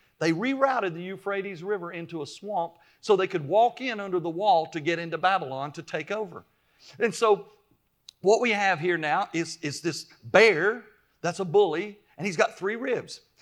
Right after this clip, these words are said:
When you look at the historical account of, of, uh, the Medo-Persians and Cyrus, they took over Lydia, which was a formidable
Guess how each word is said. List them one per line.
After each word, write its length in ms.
When 120
you 160
look 180
at 140
the 80
historical 600
account 420
of, 160
of, 340
uh, 280
the 60
Medo-Persians 1000
and 120
Cyrus, 600
they 100
took 240
over 300
Lydia, 500
which 220
was 160
a 160
formidable 720